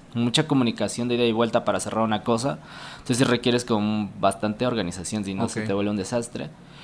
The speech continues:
Speaker 1: Y así fue, o sea, empecé con Lalo, a ayudarle, después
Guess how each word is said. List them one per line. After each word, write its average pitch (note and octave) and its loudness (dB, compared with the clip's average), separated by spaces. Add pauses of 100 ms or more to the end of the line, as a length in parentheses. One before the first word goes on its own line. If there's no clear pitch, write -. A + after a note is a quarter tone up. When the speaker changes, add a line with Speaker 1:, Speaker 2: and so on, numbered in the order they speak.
(140)
Speaker 1:
Y D#3+ 8
así F3+ 8
fue, B3 8
o D#3 6
sea, D#3 12
empecé C3 6
con E3 8
Lalo, F3+ 10 (840)
a B2 2
ayudarle, D#3 10
después C3 2